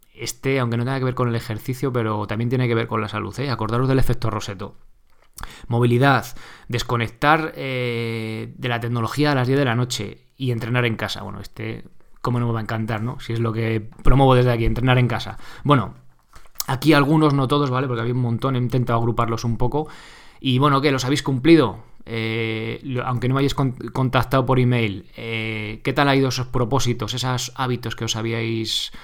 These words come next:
eh, propuesto? ¿Van para adelante? Venga, pues igual podemos sumar alguno más o mejorar.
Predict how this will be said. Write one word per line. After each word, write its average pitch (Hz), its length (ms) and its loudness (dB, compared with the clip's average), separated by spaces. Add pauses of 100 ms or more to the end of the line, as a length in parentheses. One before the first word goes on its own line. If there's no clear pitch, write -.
(260)
eh, 113 320 -18
propuesto? 113 480 2
¿Van 135 160 2
para 135 160 2
adelante? 139 380 2
Venga, 120 240 0
pues 104 240 -8
igual 139 340 -2
podemos 143 640 -4
sumar 123 300 -2
alguno 113 260 -2
más 135 180 -2
o 113 60 -2
mejorar. 117 460 -2